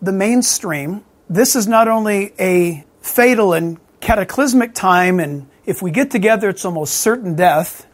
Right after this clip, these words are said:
Or there's another group, many of them scientists and physicians, that are saying that this has been talked up tremendously and that this pandemic is something that is far less lethal than they previously told us.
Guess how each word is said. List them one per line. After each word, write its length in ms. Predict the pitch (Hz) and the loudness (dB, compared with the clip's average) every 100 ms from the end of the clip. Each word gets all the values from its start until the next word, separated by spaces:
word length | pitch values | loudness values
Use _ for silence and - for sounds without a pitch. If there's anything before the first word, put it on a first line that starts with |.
| - | 2
Or 340 | 233 220 214 | 4 6 2
there's 220 | 208 208 | 2 2
another 600 | 214 208 233 240 202 170 - | 2 2 4 4 2 0 -4
group, 340 | 160 156 202 | -2 -2 -2
many 240 | - 180 190 | -4 -4 -2
of 120 | 165 | -4
them 160 | 165 156 | -6 -4
scientists 680 | - 190 180 180 180 - | 2 2 2 0 -4 -6
and 160 | 170 156 | -8 -10
physicians, 520 | 175 151 180 - 196 | -8 -6 -6 -6 -6
that 100 | 180 | -6
are 60 | 175 | -6
saying 500 | - 233 226 220 190 _ | -4 -2 -2 -4 -8 _
that 280 | 196 190 196 _ _ | 2 2 2 _ _
this 160 | 196 226 | -2 0
has 120 | 208 | 0
been 180 | 170 190 | 0 -2
talked 360 | - 208 202 208 | 2 0 2 -2
up 140 | 190 | -2
tremendously 960 | - 190 202 214 208 - 196 165 170 202 | -4 -2 0 0 -2 -4 -2 -2 -2 -4
and 300 | - 170 175 | -6 -4 -4
that 320 | 160 175 175 - | 0 4 2 0
this 480 | 165 170 160 - - - | -10 -8 -6 -8 -12 -12
pandemic 760 | 170 170 240 262 190 - - _ - | -8 0 4 4 2 -4 -18 _ -4
is 600 | 190 185 180 147 - - _ _ | 0 0 0 -4 -8 -12 _ _
something 440 | - 226 185 202 | -4 -2 -2 -2
that 180 | 185 170 | 2 2
is 180 | 165 - | 0 -4
far 480 | - 247 277 285 277 | 4 6 6 4 -2
less 460 | - 190 196 - - | -2 2 2 0 -4
lethal 480 | 185 190 190 190 175 | 0 0 0 -2 -2
than 260 | 160 165 | -4 -4
they 340 | 165 160 156 147 _ - | -2 -4 -4 -12 _ -14
previously 540 | - 185 170 156 190 | -4 -4 -2 -4 -4
told 400 | 180 - 330 302 | -6 -4 -2 -2
us. 400 | 160 120 - - | -2 -6 -8 -10